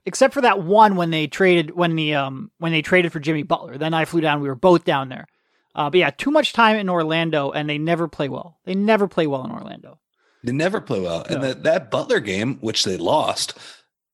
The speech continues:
Speaker 2: that was the closest game that there was. Usually they go down there and they get their ass kicked. I
Speaker 1: Yeah.
Speaker 2: remember it was a game right around this time last season, right after, it was the game right after they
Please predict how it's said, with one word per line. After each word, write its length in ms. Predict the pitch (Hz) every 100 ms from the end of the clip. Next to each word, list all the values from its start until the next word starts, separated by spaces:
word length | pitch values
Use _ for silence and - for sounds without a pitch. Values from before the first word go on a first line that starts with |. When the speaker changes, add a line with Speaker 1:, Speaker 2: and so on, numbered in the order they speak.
| _
Speaker 2:
that 140 | 135 190
was 140 | 180
the 100 | 165
closest 480 | - 160 175 - -
game 380 | 165 185 180 156
that 160 | 160
there 100 | 165
was. 260 | 165 254 -
Usually 380 | 196 277 196 117
they 80 | 101
go 140 | 110
down 220 | 101 101
there 140 | 110 110
and 120 | 127
they 80 | 185
get 180 | 196 -
their 260 | 107 95 - _
ass 220 | 285 349
kicked. 280 | - - -
I 120 | 143
Speaker 1:
Yeah. 60 | -
Speaker 2:
remember 440 | 123 107 110 110 - - -
it 60 | 320
was 120 | 285
a 60 | 139
game 280 | 123 123 120
right 160 | 127
around 320 | 131 127 123
this 220 | 120 110 -
time 560 | 143 208 180 143 139 - _ _ -
last 380 | 113 131 -
season, 600 | - 180 233 101 101 135 - - _ _ -
right 240 | 117 139
after, 420 | - 143 - 151
it 140 | 139 147
was 160 | 131
the 80 | 123
game 260 | 127 170 110
right 540 | 87 87 113 160 - -
after 760 | 131 143 - 120 104 104 104
they 560 | 107 110 104 98 95